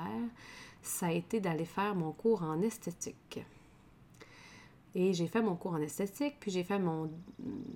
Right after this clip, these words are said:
mon diplôme d'études de, t'as peu, le, l'autre, là, le D E C, euh, euh, en tout cas, le diplôme d'études pas collégiales.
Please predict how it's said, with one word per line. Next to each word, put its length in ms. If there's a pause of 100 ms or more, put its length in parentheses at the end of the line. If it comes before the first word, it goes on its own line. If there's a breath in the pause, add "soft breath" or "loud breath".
(960)
mon 160
diplôme 360
d'études 480
de, 360
t'as 100
peu, 120 (280)
le, 140
l'autre, 360
là, 80
le 140
D 180
E 40
C, 400
euh, 260 (960 loud breath)
euh, 40 (340)
en 40
tout 120
cas, 140
le 280
diplôme 340
d'études 380 (460)
pas 80
collégiales. 580